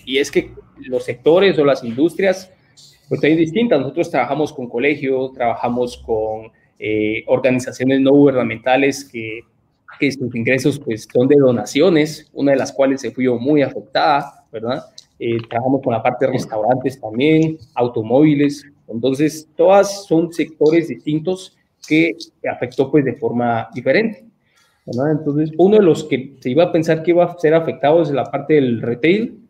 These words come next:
Sin embargo, pues, fue solamente una perspectiva inicial al, al, al iniciar la pandemia,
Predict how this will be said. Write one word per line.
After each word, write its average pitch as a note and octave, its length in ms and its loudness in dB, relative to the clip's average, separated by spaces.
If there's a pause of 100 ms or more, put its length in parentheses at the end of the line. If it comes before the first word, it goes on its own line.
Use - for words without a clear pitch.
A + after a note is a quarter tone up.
(240)
Sin C3 320 -4
embargo, A#2+ 400 -2 (180)
pues, - 380 -8
fue C#3 420 0
solamente C#3+ 960 -2 (480)
una C#3+ 140 -4 (100)
perspectiva C#3+ 480 -2
inicial C3 480 0
al, A#2+ 300 -2 (100)
al, A2 140 -10
al A2 180 -8
iniciar G#2+ 280 -8
la C3 200 -2
pandemia, B2+ 640 -4